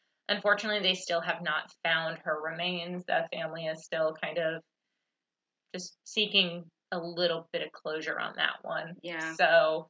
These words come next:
Speaker 1: that
Speaker 2: Yeah.
Speaker 1: was the only update on that, and which is kind of a stilted update.
Speaker 2: Mm.
Speaker 1: But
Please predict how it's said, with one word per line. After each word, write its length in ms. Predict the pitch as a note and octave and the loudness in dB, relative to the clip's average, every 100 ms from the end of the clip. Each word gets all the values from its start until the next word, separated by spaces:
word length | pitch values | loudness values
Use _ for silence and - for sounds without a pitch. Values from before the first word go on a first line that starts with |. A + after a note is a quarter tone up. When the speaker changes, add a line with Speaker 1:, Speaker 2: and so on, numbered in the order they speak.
| _ | _
Speaker 1:
that 240 | E3 E3 | 0 0
Speaker 2:
Yeah. 20 | D#3+ | 2
Speaker 1:
was 420 | E3 E3 E3 - _ _ _ _ _ _ - | 0 -2 -6 -14 _ _ _ _ _ _ 4
the 80 | E4+ | 6
only 160 | F4+ | 8
update 360 | - A3+ A3 G#3+ | 8 6 8 10
on 200 | G3+ F#3 | 8 10
that, 340 | E3+ F3 F3 | 8 8 8
and 120 | F3+ | 2
which 160 | F3 F3+ | -4 -4
is 100 | F3+ | -8
kind 240 | - F#3 | 0 2
of 100 | F3+ F3 _ _ - | 2 -2 _ _ -8
a 60 | |
stilted 480 | F3+ - E3+ E3 F#3 | -8 -2 -2 -2 -2
update. 640 | - D#3 - - D#3+ - | 0 -2 -2 -4 -4 -6
Speaker 2:
Mm. 160 | - F3+ | -10 4
Speaker 1:
But 420 | F3 D#3+ D#3 - | 6 6 4 0